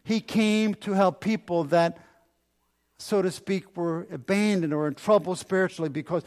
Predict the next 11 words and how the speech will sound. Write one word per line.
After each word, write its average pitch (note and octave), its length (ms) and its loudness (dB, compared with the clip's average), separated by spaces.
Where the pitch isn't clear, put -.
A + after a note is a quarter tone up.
they F3 160 4
would F#3+ 280 2
not G3 260 6
be F3+ 120 -2
abandoned E3 500 -2
by D3 160 2
the C#3+ 80 -4
caring D3+ 400 -6
God, C#3+ 280 0
Savior, C3 420 -8
Creator. C#3 580 -10